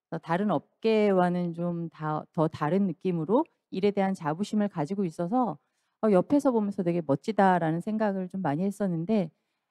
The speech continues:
결국은 이게 일의 가치적인 측면에 되게 큰 비중을 가지고 계시다라고 이제 판단을 할 수 있을 것 같습니다.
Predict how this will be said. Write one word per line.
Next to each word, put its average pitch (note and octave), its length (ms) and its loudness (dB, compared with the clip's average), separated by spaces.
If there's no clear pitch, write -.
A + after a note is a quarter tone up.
결국은 C4+ 640 4
이게 G3 200 2
일의 A3 320 0
가치적인 D#4+ 640 4
측면에 C#4 500 6
되게 E3+ 300 -6
큰 D4 540 4
비중을 F#3+ 600 -2
가지고 F3 460 -6
계시다라고 D#3 1400 -4
이제 D3+ 120 -10
판단을 B3 440 2
할 C#4 120 0
수 - 160 -10
있을 - 180 -14
것 G#3 80 0
같습니다. C#3+ 580 -4